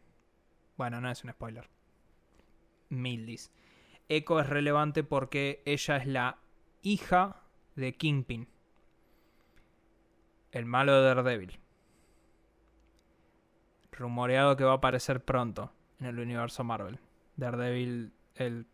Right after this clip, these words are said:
malo de, perdón, Kingpin, el malo de Daredevil, que estuvo en la serie de Netflix.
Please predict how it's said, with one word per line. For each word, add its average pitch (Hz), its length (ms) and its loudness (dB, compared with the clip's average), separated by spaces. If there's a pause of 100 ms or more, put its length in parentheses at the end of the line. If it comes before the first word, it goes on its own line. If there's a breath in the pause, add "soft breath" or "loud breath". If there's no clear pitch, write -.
malo 117 360 -2
de, 110 280 -6
perdón, 139 480 6 (120)
Kingpin, 147 440 4
el 131 120 2
malo 123 340 2
de 120 140 0
Daredevil, 120 640 -2 (400)
que 131 80 -12
estuvo 123 320 -8
en 117 80 -6
la 117 80 -8
serie 120 240 -6
de 120 60 -6
Netflix. - 480 -12